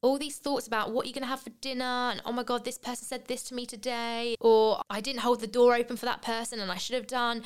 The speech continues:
All these silly little worries will just filter away. And one of my biggest, biggest sayings is,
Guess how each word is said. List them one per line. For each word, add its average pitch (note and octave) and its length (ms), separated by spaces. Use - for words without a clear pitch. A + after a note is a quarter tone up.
All D#4 140
these G4+ 200
silly F4 200
little A#3 240
worries A3 480
will A#3 120
just - 280
filter - 580
away. F#3 440
And B3+ 100
one D4 80
of F4+ 60
my F#4 120
biggest, A#3+ 600
biggest G#3+ 440
sayings G#3+ 680
is, A3+ 380